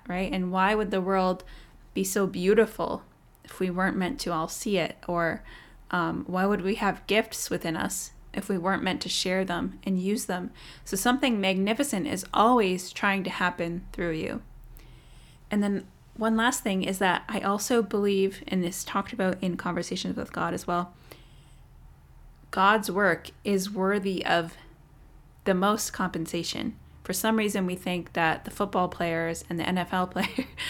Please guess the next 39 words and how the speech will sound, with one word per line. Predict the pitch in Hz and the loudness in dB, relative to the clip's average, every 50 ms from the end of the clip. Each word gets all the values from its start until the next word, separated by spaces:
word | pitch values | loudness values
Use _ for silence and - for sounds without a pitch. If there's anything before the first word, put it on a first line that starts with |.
| - - - | -6 -4 -2
I | 185 | -2
guess | 165 175 170 - - | 0 0 -2 -4 -2
N | - 180 | -2 -2
F | 170 170 - | -2 -2 -2
L, | 175 165 165 | -2 -4 -4
same | 170 - - 175 175 | -4 -4 -4 -4 -4
thing, | - 170 175 - - - - - - - - - | -4 -6 -6 -6 -10 -16 -20 -20 -20 -20 -10 -2
um, | - 180 175 160 156 160 165 - - | 2 4 4 6 4 2 -2 -4 -2
N | - - 202 190 | 0 2 4 4
B | 185 185 180 175 | 4 4 4 4
A, | 170 175 170 170 175 175 180 - - - - - - - - - | 4 4 2 2 0 -2 -4 -8 -14 -20 -20 -20 -20 -20 -16 -12
the | - - - 185 | -8 -2 4 6
athletes | 190 208 202 - - 185 185 180 180 180 - - - - | 6 6 6 4 -2 0 0 0 -2 -2 -6 -8 -6 -4
and | 180 175 170 165 165 165 165 160 | -2 0 0 0 0 -2 -2 -2
the | 180 180 170 | 0 0 0
celebrities, | 170 - - 165 180 196 196 208 196 185 175 175 180 180 | 0 -2 -2 0 2 2 4 4 2 2 0 0 -2 -4
the | - - | -4 -2
actresses, | - 196 196 196 - - 185 185 190 180 175 185 | 2 2 2 2 0 -4 -4 -4 -2 -4 -4 -4
the | 202 - | -4 0
actors, | - 196 208 202 - - 185 175 170 175 - | 0 0 0 0 -2 -4 -4 -4 -4 -4 -6
the | - - | -10 -10
singers, | - - 220 220 208 190 180 170 175 175 - - - - - - - - - - - - - - - - - - - | -6 -4 -2 0 0 0 0 0 -2 -4 -6 -10 -14 -14 -16 -18 -18 -18 -18 -18 -18 -18 -18 -16 -16 -16 -16 -12 -8
the | - | -8
famous | 170 - 220 233 247 233 - | -4 0 2 2 2 2 0
people, | - - 190 190 190 185 175 | -2 -4 -4 0 0 0 0
they're | 175 185 - 202 226 226 | 0 0 0 2 2 4
worthy | 196 190 190 190 190 190 175 | 4 4 4 4 4 4 2
of | 175 170 | 2 0
millions | 175 180 175 175 175 175 - | 0 -2 0 -2 -2 -2 -2
and | 175 | -2
millions | 180 175 175 180 175 - | -2 -2 -2 -2 -4 -4
of | 180 170 | -6 -2
dollars, | 196 180 180 180 180 175 180 - | 0 2 2 2 2 0 -2 -2
but | - 190 190 | -2 -2 -2
people | - 233 - - 226 | -2 -4 -2 -2 -2
who | - 208 | 0 0
are | 190 | 2
out | 185 185 185 185 185 | 2 2 2 0 0
there | - 180 175 170 165 185 | 0 2 2 2 0 -2